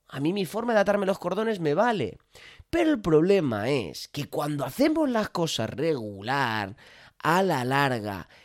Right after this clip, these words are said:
es fácil fracasar, es fácil perder el tiempo o que cuando ese reto sea un poco más grande, pues por un motivo o por otro, yo qué sé, imaginaros que ahora me compro unos zapatos con unos cordones especialmente difíciles de atar.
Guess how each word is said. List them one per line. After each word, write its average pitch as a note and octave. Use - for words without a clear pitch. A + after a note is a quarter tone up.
es D3+
fácil C#3
fracasar, G#2+
es D3
fácil C#3+
perder B2
el A#2+
tiempo D#3
o A3
que D#3
cuando C3+
ese F#3
reto -
sea G#3
un D3
poco E3+
más C3+
grande, D3+
pues -
por -
un F#3
motivo C3
o G2+
por A#2
otro, G3
yo C#3+
qué C3
sé, A3
imaginaros E3
que G3
ahora E3+
me E3
compro E3
unos D#3+
zapatos D3+
con D3
unos F#3
cordones D3
especialmente D3
difíciles B2+
de A#2
atar. D#3+